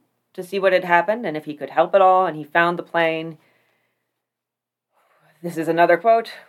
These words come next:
What was left of it rested on its right side. It looked as if it had dropped straight down.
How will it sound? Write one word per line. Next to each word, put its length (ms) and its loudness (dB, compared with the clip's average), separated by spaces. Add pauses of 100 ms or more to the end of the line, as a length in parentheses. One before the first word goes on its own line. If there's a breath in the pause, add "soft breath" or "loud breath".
(100)
What 120 2
was 140 0
left 300 2
of 100 0
it 180 0
rested 400 0
on 280 0
its 180 -10
right 300 0
side. 460 -4 (320)
It 140 -4
looked 200 0
as 100 -14
if 140 -4
it 80 -4
had 140 -2
dropped 300 0
straight 460 -4
down. 380 -2